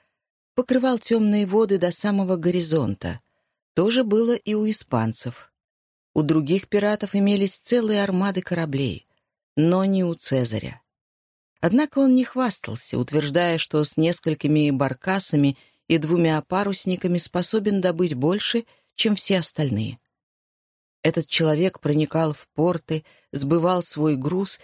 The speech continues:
и уходил незамеченным, став богаче ещё до того, как враги и преследователи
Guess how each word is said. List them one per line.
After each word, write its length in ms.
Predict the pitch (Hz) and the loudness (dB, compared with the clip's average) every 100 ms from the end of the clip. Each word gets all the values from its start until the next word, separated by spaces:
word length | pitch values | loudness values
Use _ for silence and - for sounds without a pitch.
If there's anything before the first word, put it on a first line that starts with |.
| - _ | -18 _
и 60 | 196 | 0
уходил 480 | 214 214 214 226 226 | 0 2 0 2 2
незамеченным, 920 | 214 202 208 170 113 - 113 113 120 | 2 2 2 2 0 -2 -4 -2 -2
став 320 | - 151 127 | -2 -2 -2
богаче 640 | 113 123 120 190 - - | -2 -2 -2 -4 -4 -4
ещё 280 | 117 - 120 | -2 0 -2
до 120 | 113 | -2
того, 360 | - 113 165 220 _ _ _ _ | -4 -4 -4 -6 _ _ _ _
как 240 | - 262 202 | -2 -2 0
враги 460 | 202 196 170 208 | 0 0 0 0
и 20 | 185 | 0
преследователи 960 | - 143 - 226 226 208 - 196 190 | -2 -2 0 0 0 -2 -2 0 -2